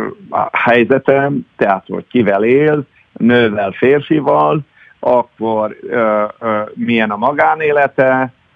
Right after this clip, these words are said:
gyermekei, ezeket mind nézik, ö, ott, ahol valamilyen, ö,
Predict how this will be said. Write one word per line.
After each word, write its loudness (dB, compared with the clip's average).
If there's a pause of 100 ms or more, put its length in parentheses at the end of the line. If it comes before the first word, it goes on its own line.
(120)
gyermekei, 0 (300)
ezeket -2
mind 0
nézik, 2
ö, 2 (100)
ott, 2
ahol 2
valamilyen, -2
ö, 2